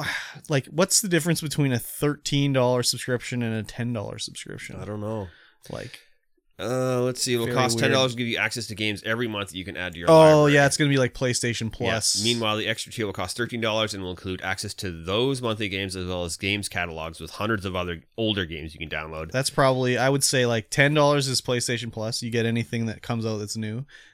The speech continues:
Speaker 1: Thirteen is, like, anything that's already been PlayStation Plus, so you can just, you know, you don't have to
Speaker 2: Yeah.
Speaker 1: have claimed them in the past or whatever. And then the higher tier is the, uh, older games and the demos and maybe, like,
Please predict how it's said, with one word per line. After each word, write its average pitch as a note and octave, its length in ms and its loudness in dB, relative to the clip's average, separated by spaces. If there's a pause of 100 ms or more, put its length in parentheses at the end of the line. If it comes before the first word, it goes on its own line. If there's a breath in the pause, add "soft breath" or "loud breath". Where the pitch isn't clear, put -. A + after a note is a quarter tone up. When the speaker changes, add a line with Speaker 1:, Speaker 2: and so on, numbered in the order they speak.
(120 loud breath)
Speaker 1:
Thirteen D3 400 4
is, B2+ 140 2
like, B2+ 180 2
anything C3 360 0
that's B2 160 -2
already B2 280 -2
been A#2+ 300 -4
PlayStation C3+ 520 -6
Plus, C#3 440 -6
so - 180 -4
you A#2 140 -2
can A#2 140 -4
just, - 480 -6 (640)
you A2 120 -4
know, G#2 200 -2
you A#2+ 120 0
don't A#2+ 120 4
have B2+ 160 4
to A2+ 80 4
Speaker 2:
Yeah. - 0 -
Speaker 1:
have C3+ 140 2
claimed C#3+ 420 6
them C#3 120 4
in C3+ 100 2
the B2+ 60 -2
past C3 440 0
or C#3+ 80 -2
whatever. C#3+ 440 -2 (800 loud breath)
And A2+ 160 2
then A2+ 280 2
the A2 260 4 (160)
higher A#2+ 260 4
tier A2 300 0
is G#2+ 200 0
the, A2 400 -2 (840)
uh, A2 300 -2
older C3 320 2
games C3 800 0 (240)
and A#2+ 280 2
the A2+ 260 0
demos A#2+ 800 2
and A2+ 300 -2
maybe, C3 440 2
like, A#2 360 2